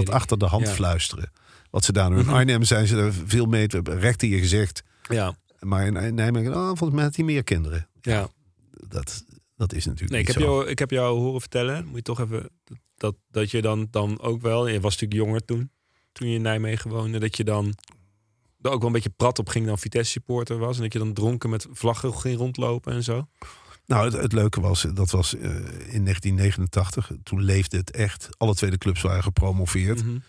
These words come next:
Speaker 1: En ik woonde in een huis in Nijmegen op de Belleveldsingel, waarvan de helft voor Vitesse was.
Speaker 2: Ja.
Speaker 1: Dus, nou ja, goed, je bent een jaar of twintig. En dan vonden we het heel leuk om op de dag van de derby met Vitesse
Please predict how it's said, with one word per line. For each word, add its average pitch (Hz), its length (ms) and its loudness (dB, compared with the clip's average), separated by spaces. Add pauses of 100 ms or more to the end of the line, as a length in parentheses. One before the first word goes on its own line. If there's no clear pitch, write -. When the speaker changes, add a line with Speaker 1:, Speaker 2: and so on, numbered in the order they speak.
(720)
Speaker 1:
En 104 420 2 (240)
ik - 180 0 (100)
woonde 101 340 -2
in 101 140 -4
een 92 100 2
huis 90 380 4
in 95 140 0
Nijmegen 95 480 0
op 95 80 -10
de - 80 -12
Belleveldsingel, 95 800 0
waarvan 101 240 0
de 92 100 2
helft 95 280 2
voor 92 200 -2
Vitesse 107 420 -4
was. - 360 -6 (120)
Speaker 2:
Ja. 113 240 -2 (120)
Speaker 1:
Dus, - 300 -2 (160)
nou - 260 -4
ja, - 120 -2
goed, 87 240 -6
je 87 80 -4
bent 85 160 0
een 90 60 0
jaar 95 120 2
of 90 100 -2
twintig. 92 480 -2
En 104 160 -6
dan 95 200 0
vonden 107 300 0
we 101 60 2
het 87 100 0
heel 107 160 4
leuk 107 300 2
om 98 100 -2
op 95 80 -2
de 95 100 0
dag 104 240 2
van 101 100 2
de 92 100 2
derby 95 520 0 (560)
met 107 340 0
Vitesse 98 760 0